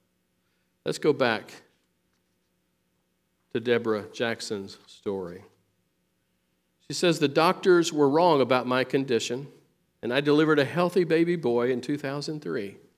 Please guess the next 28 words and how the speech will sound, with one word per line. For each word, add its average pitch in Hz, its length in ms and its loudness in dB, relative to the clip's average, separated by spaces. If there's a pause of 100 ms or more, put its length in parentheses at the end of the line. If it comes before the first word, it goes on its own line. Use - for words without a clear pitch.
(460)
However, 208 320 6
when 185 160 4
I 196 100 8
became 185 340 4
the 160 80 2
senior 208 360 2
solo 175 360 2
pastor 160 420 -4
of 139 60 0
my 135 160 -2
church 170 440 -4
the 139 100 -4
next 139 360 -6
year, 175 320 2 (320)
I 185 80 2
came 233 280 4
to 226 100 2
know 196 160 6
the 175 140 4
truth 214 340 2
of 160 120 2
the 151 140 2
African 160 640 0
dictum, 135 560 -2 (260)
'It 135 160 -6
takes 165 340 -4
a 139 140 -6
village 131 600 0